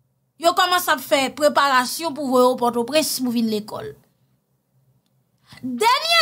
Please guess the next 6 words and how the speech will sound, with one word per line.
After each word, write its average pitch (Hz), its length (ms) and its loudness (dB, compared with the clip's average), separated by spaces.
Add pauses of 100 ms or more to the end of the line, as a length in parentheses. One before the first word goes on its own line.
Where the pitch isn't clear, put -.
(100)
jou 370 240 4 (160)
egzamen 269 920 2
an, 226 180 0 (360)
valiz 466 500 0
mwen 480 260 2
konn 494 200 2